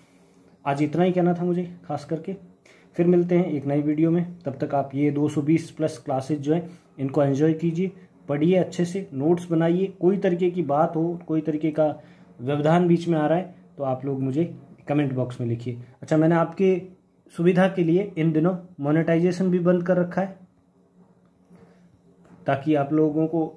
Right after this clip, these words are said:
एडवर्टाइजमेंट ज़्यादा परेशान ना करे। थोड़े बहुत एडवर्टाइजमेंट आपको देखने को मिलेंगे, रीज़न कि वो YouTube की तरफ से होते हैं,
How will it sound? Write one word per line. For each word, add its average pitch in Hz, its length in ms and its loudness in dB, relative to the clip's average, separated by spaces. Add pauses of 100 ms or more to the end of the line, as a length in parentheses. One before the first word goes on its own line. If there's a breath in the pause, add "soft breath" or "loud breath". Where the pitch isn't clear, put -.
(140)
एडवर्टाइजमेंट 156 640 0
ज़्यादा 139 260 0
परेशान 151 400 0
ना 156 120 -2
करे। 160 280 -6 (280 loud breath)
थोड़े 175 160 4
बहुत 180 220 2
एडवर्टाइजमेंट 170 600 0
आपको 156 240 -2
देखने 147 280 -2
को 147 80 -2
मिलेंगे, 175 420 2
रीज़न 170 380 0
कि 175 120 -4
वो 147 140 0
YouTube 151 400 0
की 156 60 -6
तरफ 147 240 -4
से 151 100 -10
होते 143 200 -6
हैं, 220 100 -12